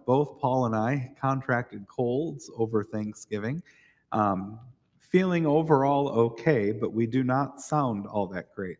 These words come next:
So we've messed with the sound a little bit to try and take the edge off the crackle, but we're both singing much lower than we normally do. So, uh, please bear with us, and we apologize in advance for any sniffles, coughs, or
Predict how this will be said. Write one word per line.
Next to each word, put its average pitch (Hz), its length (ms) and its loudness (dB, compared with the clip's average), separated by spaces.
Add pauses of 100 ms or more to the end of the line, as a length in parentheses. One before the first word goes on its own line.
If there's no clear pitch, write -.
So 107 400 0 (920)
we've 123 220 6
messed 143 260 2
with 123 100 -6
the 131 120 2
sound 131 300 4
a 123 40 0
little 123 200 0
bit 127 200 0
to 120 80 -12
try 120 240 0
and 113 120 -4
take 117 260 -4
the 104 120 -4
edge 117 220 2
off 113 240 0
the 110 80 -6
crackle, 120 460 -2
but 120 160 -4
we're 107 140 0
both 110 280 -2
singing 120 400 -2
much 113 220 -6
lower 110 280 0
than 110 200 -2
we 107 100 -2
normally 117 420 0
do. 113 280 -2
So, 101 340 -2 (560)
uh, - 40 -16
please 143 280 4
bear 120 220 6
with 113 180 2
us, 113 220 0
and 110 100 -4
we 107 80 0
apologize 110 640 0
in 104 80 -4
advance 104 420 -4
for - 140 -8
any 104 140 -4
sniffles, - 520 -8
coughs, 107 460 -4 (100)
or 98 320 -6